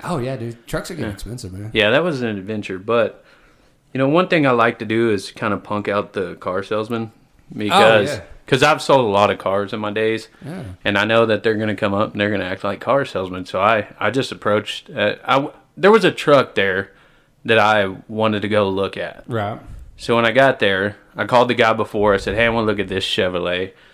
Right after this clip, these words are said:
Speaker 2: He goes, "Okay, yeah, uh, come take a peek at it. It's nice." I
Speaker 1: Right.
Speaker 2: mean, he's a talking it up.
Speaker 1: Right.
Speaker 2: I'm looking at it right now, <laughs>
Speaker 1: Yeah.
Speaker 2: you know?
Speaker 1: <laughs>
Speaker 2: And, uh, I said, "Okay, yeah, I'll be there." Uh, so I drove, I drove all the way over there,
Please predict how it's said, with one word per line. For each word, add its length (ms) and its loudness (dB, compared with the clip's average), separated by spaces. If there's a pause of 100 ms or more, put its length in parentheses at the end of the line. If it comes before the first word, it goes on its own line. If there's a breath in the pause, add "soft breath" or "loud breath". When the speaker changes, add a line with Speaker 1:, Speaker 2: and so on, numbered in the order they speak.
(260 soft breath)
Speaker 2:
He 140 -8
goes, 200 0
"Okay, 560 0
yeah, 320 2
uh, 180 0
come 200 -6
take 200 -4
a 40 -20
peek 280 -6
at 120 -2
it. 60 0
It's 160 -8
nice." 480 -6
I 60 -8
Speaker 1:
Right. 180 -8
Speaker 2:
mean, 80 -6
he's 160 -4
a 40 -10
talking 440 2
it 120 -2
up. 320 -2 (260 soft breath)
Speaker 1:
Right. 120 0
Speaker 2:
I'm 80 6
looking 260 6
at 140 4
it 80 -4
right 300 4
now, 380 2 (120)
<laughs> 120 -20
Speaker 1:
Yeah. 220 0
Speaker 2:
you 80 4
know? 240 2
Speaker 1:
<laughs> 480 0
Speaker 2:
And, 420 4
uh, 100 8
I 80 10
said, 200 2
"Okay, 260 4
yeah, 180 6
I'll 100 4
be 160 -2
there." 460 2
Uh, 220 2
so 180 4
I 40 4
drove, 380 4
I 360 2
drove 260 4
all 300 6
the 60 6
way 140 6
over 220 2
there, 360 0